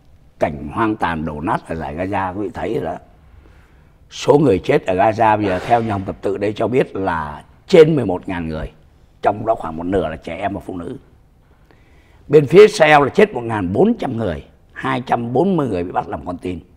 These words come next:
Và Israel, quân đội Israel vẫn tiếp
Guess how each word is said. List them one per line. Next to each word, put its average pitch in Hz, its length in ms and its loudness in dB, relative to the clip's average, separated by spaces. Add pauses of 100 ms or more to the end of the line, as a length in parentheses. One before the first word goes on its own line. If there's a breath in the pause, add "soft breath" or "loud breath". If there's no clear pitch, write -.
(840 soft breath)
Và 107 720 2 (220)
Israel, 143 480 4
quân 143 120 -2
đội - 120 0
Israel 160 340 -4
vẫn 160 180 -8
tiếp 240 160 2